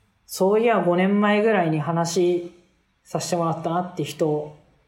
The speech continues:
の知り合いに最近あ-、会ってっていうかオンラインで会話した時に、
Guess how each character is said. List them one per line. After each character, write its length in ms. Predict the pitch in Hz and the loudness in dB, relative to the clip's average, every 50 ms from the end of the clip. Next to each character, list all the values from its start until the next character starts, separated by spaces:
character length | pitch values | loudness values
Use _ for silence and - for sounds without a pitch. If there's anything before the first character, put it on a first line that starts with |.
| _ _ _ _ _ _ _ _ _ _ _ - | _ _ _ _ _ _ _ _ _ _ _ -2
の 300 | 247 294 269 190 - - | 0 0 0 0 -2 -4
知 220 | - - - 190 175 | -8 -2 0 2 2
り 160 | 170 165 170 | 4 4 4
合 160 | 160 156 160 | 2 2 2
い 40 | 170 | 2
に 300 | 190 208 208 208 208 - - - - _ _ _ _ _ _ _ _ _ | 2 0 0 -2 -4 -8 -14 -20 -20 _ _ _ _ _ _ _ _ _
最 260 | - - - 175 165 160 | -8 -2 0 2 2 0
近 260 | - 185 160 143 160 | 0 -2 -2 -2 -2
あ-、 240 | 165 156 - - - - _ _ - | -2 -4 -6 -10 -18 -20 _ _ -4
会 120 | 180 180 180 | -4 -4 -4
っ 80 | - | -4
て 80 | - 151 | -6 -6
っ 40 | 135 | -4
て 100 | - 156 | -4 -4
い 20 | |
う 20 | 131 | -4
か 80 | 143 | -2
オ 140 | 151 165 170 | -2 0 0
ン 20 | |
ラ 100 | 170 165 | 0 0
イ 40 | 160 | -2
ン 40 | 143 | -2
で 60 | 131 | -4
会 180 | 131 - 143 135 | -4 -4 -2 -2
話 120 | 139 131 | -2 -4
し 100 | - - | -6 -8
た 100 | - 156 | -10 -10
時 260 | - - 131 - 131 | -10 -8 -8 -8 -6
に、 380 | 143 160 175 165 135 - - | -4 -2 -2 -2 -4 -6 -10